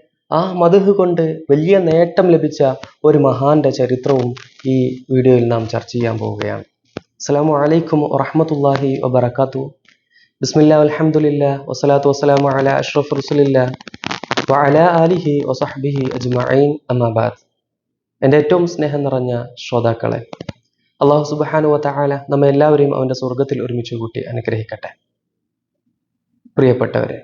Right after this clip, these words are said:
ഹബീബായ റസൂലുള്ളാഹി സ്വല്ലല്ലാഹു അലൈഹി വസല്ലമ തങ്ങൾക്ക് അല്ലാഹു മാലോകരിൽ ഏറ്റവും മഹോന്നതമായ പദവി നൽകിയിട്ടുണ്ട്.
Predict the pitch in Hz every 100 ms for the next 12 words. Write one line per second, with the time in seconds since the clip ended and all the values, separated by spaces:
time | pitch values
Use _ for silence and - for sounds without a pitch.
0 | - _ _ _ _ - 139 170 196 196
1 | 180 180 190 180 170 165 160 160 151 156
2 | 170 160 156 160 160 156 156 147 143 139
3 | 135 135 131 127 123 - - 127 131 135
4 | 131 123 123 _ _ _ _ _ 123 123
5 | 143 156 156 147 147 131 127 - 175 170
6 | 139 131 131 156 156 139 135 131 120 117
7 | - _ - - 117 117 113 113 113 113
8 | 107 107